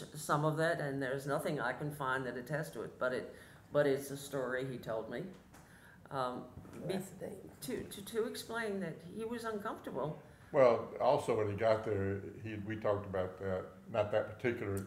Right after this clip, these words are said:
Speaker 3: total event, but he was saying something one time. You get there and people start looking at your art, and somebody says, "Oh, and here's the artist. Let me introduce you to the artist. This is the artist." And then people start, and you, you feel like drawing back. It's kinda like,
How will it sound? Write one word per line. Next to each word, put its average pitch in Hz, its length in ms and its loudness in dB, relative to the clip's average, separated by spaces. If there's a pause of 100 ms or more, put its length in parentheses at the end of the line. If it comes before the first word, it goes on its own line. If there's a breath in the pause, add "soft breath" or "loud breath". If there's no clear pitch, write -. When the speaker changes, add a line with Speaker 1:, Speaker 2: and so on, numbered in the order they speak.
(140)
Speaker 3:
total 120 260 4
event, 95 440 0
but 95 160 -4
he 104 80 -4
was 92 240 -6
saying 92 320 -2
something - 220 -8
one 92 160 -4
time. 95 160 -4 (1600 loud breath)
You 120 100 -4
get 156 220 4
there 135 220 10
and 113 100 2
people 127 240 0
start - 480 4 (320)
looking 139 320 4
at 107 160 0
your 110 160 0
art, 113 240 8
and 104 100 0
somebody 113 300 4
says, 110 300 -4
"Oh, 160 180 8
and 135 140 4
here's 185 240 6
the 143 180 2
artist. 131 320 6
Let 160 80 2
me 170 80 2
introduce 143 360 0
you 127 60 4
to 120 60 6
the 113 60 6
artist. 101 100 2 (160)
This 156 80 0
is 127 60 -2
the 135 140 2
artist." 110 440 4
And 110 80 -6
then 110 120 -2
people 147 220 -4
start, 123 260 4
and 113 140 -2
you, 107 120 -6 (220)
you 113 80 -4
feel 156 280 2
like 120 260 8
drawing 120 360 6
back. 120 320 6
It's 98 120 -4
kinda 113 220 4
like, 101 240 4